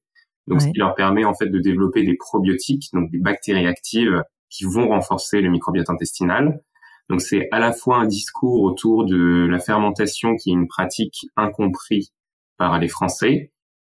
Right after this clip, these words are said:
Speaker 1: et aussi un discours autour de l'alimentation santé.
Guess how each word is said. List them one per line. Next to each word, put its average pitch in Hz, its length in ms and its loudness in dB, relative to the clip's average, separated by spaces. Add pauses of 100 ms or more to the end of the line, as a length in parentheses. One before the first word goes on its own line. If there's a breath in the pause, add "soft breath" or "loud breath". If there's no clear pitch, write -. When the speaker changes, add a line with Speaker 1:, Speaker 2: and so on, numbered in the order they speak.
Speaker 1:
et 110 280 4
aussi 101 460 2
un 107 100 2
discours 95 460 0
autour 110 400 2
de 98 440 4
l'alimentation 95 640 2
santé. - 560 -4